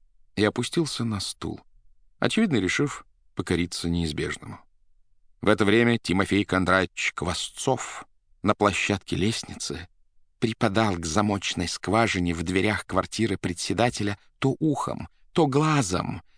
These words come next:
изнывая от любопытства. Через пять минут жильцы дома, находившиеся во дворе, видели, как председатель в сопровождении еще двух лиц проследовал прямо к воротам дома.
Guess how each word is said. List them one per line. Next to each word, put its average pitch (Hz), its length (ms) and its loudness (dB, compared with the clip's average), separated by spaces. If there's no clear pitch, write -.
изнывая 117 720 2
от - 220 -6
любопытства. - 840 -6
Через 107 360 2
пять - 260 0
минут 131 480 -2
жильцы 110 500 2
дома, 113 280 4
находившиеся 90 800 0
во 82 80 2
дворе, 85 360 2
видели, 160 360 4
как - 240 0
председатель 131 680 2
в - 60 -8
сопровождении 101 840 2
еще 113 460 0
двух 87 480 -2
лиц - 440 -4
проследовал 185 560 4
прямо 151 360 0
к - 100 -8
воротам 101 480 -2
дома. - 340 -10